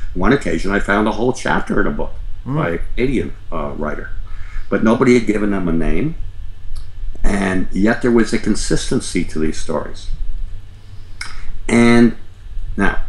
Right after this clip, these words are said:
Speaker 1: 'cause I'm a stockbroker, securities analyst, I'm not a medical doctor.
Speaker 2: Yep.
Speaker 1: Not a P H D. I don't have a master's degree, nothing. And so I'm thinking, "Well, I'd like to follow this up, but if I wrote a book, who's gonna publish it?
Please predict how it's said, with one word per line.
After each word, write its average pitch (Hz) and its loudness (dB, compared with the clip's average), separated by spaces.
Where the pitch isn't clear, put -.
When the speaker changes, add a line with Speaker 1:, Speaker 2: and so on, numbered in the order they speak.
Speaker 1:
'cause 107 0
I'm 117 2
a 127 2
stockbroker, 123 2
securities 123 0
analyst, 92 0
I'm 82 4
not 110 0
a 92 -4
medical 90 -2
doctor. 80 -2
Speaker 2:
Yep. 117 -2
Speaker 1:
Not - -2
a - -2
P - 2
H 90 -2
D. 160 2
I - -8
don't 82 -4
have 90 -2
a 85 -2
master's 87 -2
degree, - 0
nothing. - 0
And 113 4
so 113 2
I'm 107 2
thinking, 127 2
"Well, 107 0
I'd 101 0
like 120 2
to 117 0
follow 117 0
this 113 0
up, - -2
but 117 0
if - -4
I 110 4
wrote 123 2
a 117 2
book, 147 -2
who's 127 -4
gonna 139 0
publish 196 2
it? - -8